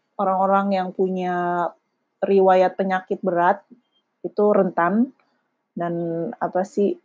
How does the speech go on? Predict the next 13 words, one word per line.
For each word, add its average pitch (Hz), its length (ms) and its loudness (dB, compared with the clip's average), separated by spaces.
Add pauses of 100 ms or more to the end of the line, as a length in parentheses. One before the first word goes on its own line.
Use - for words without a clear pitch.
(800)
nggak, - 480 2
nggak 214 260 6 (140)
hanya 202 320 2 (880)
faktor 220 320 0
usia 254 400 4
ya 180 160 4
menurut 185 240 0
gue, 175 220 4 (180)
menurut 208 240 2
gue 277 160 8
bukan 226 160 2
faktor 196 320 -4
usia 208 400 0